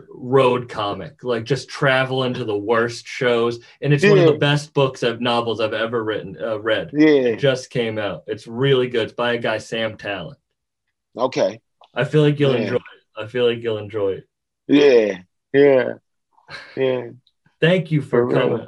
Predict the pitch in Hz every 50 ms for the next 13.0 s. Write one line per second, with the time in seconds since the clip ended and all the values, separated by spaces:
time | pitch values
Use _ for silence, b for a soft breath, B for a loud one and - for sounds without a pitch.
0 | - - - 139 139 143 151 170 185 185 180 165 - - 156 - 147 160 156 -
1 | b b b b - 170 185 185 165 - 175 190 202 - - 214 180 160 165 175
2 | 180 165 160 147 139 123 - 143 131 123 143 147 143 147 147 131 123 120 120 -
3 | 123 110 110 110 113 123 120 120 117 110 104 101 98 95 95 117 110 - 135 123
4 | 120 117 110 b b b b b - 131 139 143 143 143 139 131 120 117 113 107
5 | 95 92 143 135 135 170 - - 123 165 180 190 185 175 156 160 139 135 127 123
6 | 156 165 180 185 170 160 147 - - 151 147 143 135 135 127 131 123 120 117 117
7 | _ _ _ _ - 123 110 - 139 131 127 127 117 120 107 90 110 107 101 90
8 | 80 - _ _ - 123 135 139 139 135 143 123 120 117 117 117 - 110 104 95
9 | - - _ - 104 104 104 92 78 - - _ _ _ _ _ _ _ _ -
10 | 170 208 233 247 233 202 - 196 - 208 208 202 196 - 190 190 196 180 - -
11 | - - 190 185 170 - - - 170 143 127 120 - 160 180 185 - - - 165
12 | 160 156 147 135 101 87 90 - - - - 143 151 156 151 113 - - -